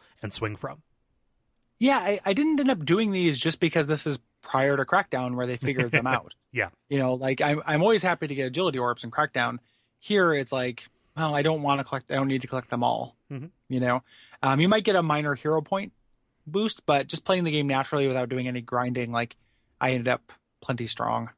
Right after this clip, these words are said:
Speaker 1: Yeah.
Speaker 2: at the end. Um, you head on over to Mary Jane's. Um, I love how Spider-Man is always forgetting that he needs to be somewhere until he literally has, like,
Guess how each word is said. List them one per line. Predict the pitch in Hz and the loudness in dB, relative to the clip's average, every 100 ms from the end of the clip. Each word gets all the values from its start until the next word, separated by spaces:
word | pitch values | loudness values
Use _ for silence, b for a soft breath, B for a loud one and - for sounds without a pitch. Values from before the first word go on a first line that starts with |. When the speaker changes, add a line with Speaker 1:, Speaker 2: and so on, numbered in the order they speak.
| _ | _
Speaker 1:
Yeah. | 110 95 87 _ _ _ _ | -12 -12 -14 _ _ _ _
Speaker 2:
at | 110 | -8
the | 117 | -4
end. | 113 113 - b b b b b b - | -4 -4 -8 b b b b b b -2
Um, | 131 123 120 123 - - | 2 2 0 -6 -10 0
you | 185 | 2
head | 233 | 4
on | 220 | 4
over | 208 185 | 2 2
to | 165 | 0
Mary | 151 143 | 0 -2
Jane's. | 131 127 120 - - _ | -2 -4 -6 -8 -14 _
Um, | 139 131 | -4 0
I | 170 | 2
love | 214 | 4
how | 214 202 175 | 4 4 2
Spider-Man | - 175 170 160 | 0 -2 0 -2
is | 143 | -2
always | 139 151 135 | 0 0 -2
forgetting | - 143 135 139 139 | -4 -4 -2 0 0
that | |
he | 135 | 0
needs | 135 127 | -2 -4
to | |
be | 123 | -6
somewhere | 127 143 139 | -4 -2 0
until | 127 131 | 0 -2
he | |
literally | 123 127 127 127 | -2 -2 0 0
has, | 120 127 123 | 0 0 0
like, | 123 120 | -2 -4